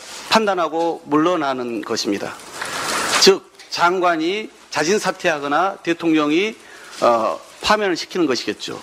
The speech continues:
그동안 한 달 넘게 이 과정을 기다려왔습니다.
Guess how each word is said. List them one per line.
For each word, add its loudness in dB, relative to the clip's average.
그동안 2
한 -2
달 2
넘게 0
이 4
과정을 -2
기다려왔습니다. -2